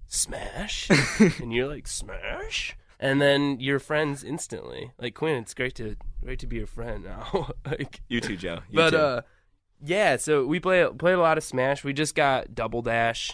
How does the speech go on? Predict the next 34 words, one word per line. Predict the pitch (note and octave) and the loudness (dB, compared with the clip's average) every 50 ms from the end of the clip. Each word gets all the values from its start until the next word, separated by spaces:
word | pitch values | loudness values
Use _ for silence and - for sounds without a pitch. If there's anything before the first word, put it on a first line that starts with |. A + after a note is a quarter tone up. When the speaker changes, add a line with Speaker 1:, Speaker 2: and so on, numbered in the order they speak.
| - - - | -10 -12 -6
Speaker 1:
um, | - A2+ A#2 A2+ A2+ | -4 -2 -2 -2 -2
which | A2 G#2+ - A2 | -4 -6 -6 -8
is, | A2 G#2+ A2+ | -8 -6 -4
like, | A2 G#2+ G#2+ A2 - - - - - - - | -4 -4 -4 -6 -8 -14 -20 -20 -20 -20 -12
I, | - B2+ C3 B2+ B2 - _ B2+ | -6 -4 -4 -4 -4 -6 _ -10
I, | B2+ - - | -10 0 4
arguably, | D#3+ E3 E3+ D#3+ D3+ D3+ D3+ C#3 A#2+ B2+ B2+ B2 B2+ A2+ C#2+ | 4 4 4 4 0 0 -2 0 2 2 2 2 2 0 -2
you | D#2+ A2+ A2 | -6 -12 -12
could | - - - | -12 -14 -12
say | - - A2+ A2+ | -8 -8 -6 -6
the, | G#2+ A2 - - - | -8 -10 -14 -12 -12
the | A2 G#2+ | -12 -8
best | A2 A2 G#2+ - - - - - | -8 -8 -8 -8 -10 -12 -12 -12
of, | - G2+ G#2+ G#2 - - - - - - - - - | -10 -10 -10 -12 -14 -16 -18 -20 -20 -20 -14 -10 -2
the | C#3 D#3 | 2 4
most | F3 F#3 F3+ - | 6 6 4 4
competitive | - D#3+ D3 B2+ - C3+ C#3+ C3+ C3+ B2 A#2+ A#2 A#2 A2+ A2 A2 | 0 -2 -4 -2 0 2 2 4 2 2 2 0 0 -2 -4 -8
of | - G2 A2 | -12 -12 -10
the | G#2+ G#2 | -8 -8
Mario | G2+ G#2 G2 G2 G2+ G2+ G#2 G2+ | -6 -6 -6 -4 -4 -6 -6 -8
Karts. | - - G#2+ G#2 G2+ - - - - _ - _ _ _ _ _ _ - | -10 -12 -12 -12 -12 -14 -18 -20 -20 _ -20 _ _ _ _ _ _ -4
Um, | - A2 A2 G#2+ G#2 G2+ G2+ G2 G2+ G2 - - _ _ _ _ _ _ - - - | 0 2 4 4 4 4 2 -2 -4 -8 -10 -14 _ _ _ _ _ _ -20 -4 0
yeah, | F#3+ A#3 B3 A3 | 2 2 2 2
we're, | - D#3 F#3+ F#3+ | 4 4 4 4
we're | G#2+ D3 G#3 G#3+ | 4 2 2 2
all | G#3+ F#3 | 2 2
gamers. | C3 B2 A#2+ B2 B2+ C3 B2+ B2 B2 A#2 | 2 2 2 2 2 2 0 0 0 0
Like, | A#2+ A2 G#2+ G2+ | 0 0 0 -2
we | G#2+ A2 | -4 -10
find | G#2+ - A2 A2 G#2+ G#2 G#2 G#2 | -8 -4 -2 -2 -2 -2 -2 -4
our | G#2 G2+ G2+ | -4 -6 -6
ways | G2+ G2+ G2+ G2+ G#2 G2+ - | -6 -6 -6 -6 -8 -8 -10
to, | - F#2+ F#2 F2+ | -10 -8 -8 -8
to | E2+ A#2 _ _ _ _ _ _ _ | -8 -10 _ _ _ _ _ _ _